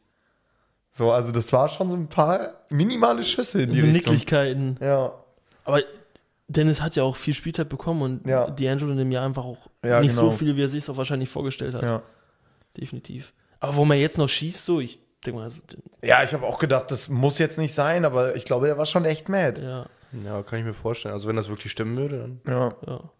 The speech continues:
Speaker 2: kann ich auch.
Speaker 1: Also er, er meinte, und das ist ja auch irgendwo, äh, zu erklären, also bei, äh, von Dennis Schröder Zeiten bei Atlanta hatte der da wohl auch, äh, irgendwie Einflüsse mit drin. Ich weiß nicht, ob der auch Coach war oder so, oder,
Speaker 2: Ich kann's
Speaker 1: ähm,
Speaker 2: nicht sagen.
Speaker 1: aber ja, auf jeden Fall,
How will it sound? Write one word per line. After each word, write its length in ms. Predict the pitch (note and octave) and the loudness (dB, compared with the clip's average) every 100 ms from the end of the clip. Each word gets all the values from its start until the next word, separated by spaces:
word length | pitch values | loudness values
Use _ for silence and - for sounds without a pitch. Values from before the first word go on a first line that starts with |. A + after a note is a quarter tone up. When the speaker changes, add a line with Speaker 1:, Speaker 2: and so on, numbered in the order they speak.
| - | -18
Speaker 2:
kann 100 | - | -14
ich 60 | C3+ | 2
auch. 60 | |
Speaker 1:
Also 180 | C#3+ C#3+ | 4 4
er, 180 | C#3+ D3 | 2 0
er 80 | C#3+ | 0
meinte, 400 | C#3+ C#3+ D#3+ D3 - | 2 2 2 -2 -2
und 160 | D3 A#2+ | -4 -4
das 80 | |
ist 100 | A#2 | 0
ja 80 | C#3 | 2
auch 80 | A#2 | 2
irgendwo, 240 | B2 A#2 | 0 2
äh, 380 | B2 A#2+ - B2+ | 0 0 -2 -4
zu 160 | A2+ C3 | -2 -2
erklären, 340 | A#2+ C3 C3 | 0 0 0
also 200 | B2 A2+ | 0 -4
bei, 320 | G#2 B2 A#2 - - - _ - | -2 0 0 -2 -10 -20 _ -8
äh, 120 | B2 | -8
von 400 | G#2+ A#2+ A2+ G#2+ - | -4 -2 -2 -2 0
Dennis 240 | A#2+ A#2+ | 0 0
Schröder 340 | - C#3+ C3+ B2+ | 0 2 2 0
Zeiten 380 | - B2+ B2 | 0 0 0
bei 200 | A2 A2+ | 0 0
Atlanta 640 | A2 A2+ B2 D#3+ E3+ E3+ E3 - _ | 0 0 0 0 0 -2 -4 -14 _
hatte 220 | C3+ C3 | -10 -2
der 100 | C3 | 0
da 140 | B2 A2+ | 0 0
wohl 120 | A#2+ | 0
auch, 260 | B2 - - | 0 -2 -6
äh, 200 | A2+ A#2 | -4 -4
irgendwie 300 | A#2+ A2+ - | -4 -4 -2
Einflüsse 400 | A#2 A2 B2 C#3 | -2 -2 -6 -6
mit 140 | B2+ C3 | -6 -6
drin. 120 | C3 | -4
Ich 80 | A2 | -2
weiß 140 | A2+ | -2
nicht, 60 | A2+ | -2
ob 40 | |
der 120 | A#2 | -2
auch 140 | - - | -4 -4
Coach 360 | - C3+ C#3+ | 0 0 2
war 300 | C#3+ D3 D3 C#3 | 2 2 0 -2
oder 160 | D3 | -4
so, 80 | C#3+ | -2
oder, 300 | C3 A2+ G2 - _ _ _ _ _ | 0 0 -2 -10 _ _ _ _ _
Speaker 2:
Ich 80 | - | -14
kann's 200 | - A2+ | -8 -4
Speaker 1:
ähm, 60 | |
Speaker 2:
nicht 100 | C3+ C3+ | -4 -6
sagen. 260 | C3 C3 - - _ - | -6 -8 -12 -20 _ -4
Speaker 1:
aber 240 | C3 B2+ | 0 2
ja, 240 | B2 B2+ - | 2 0 -2
auf 140 | A2 | -6
jeden 120 | A#2+ A#2+ | -10 -2
Fall, 600 | C3 B2+ B2 B2 B2 A#2 | 0 2 2 2 0 -2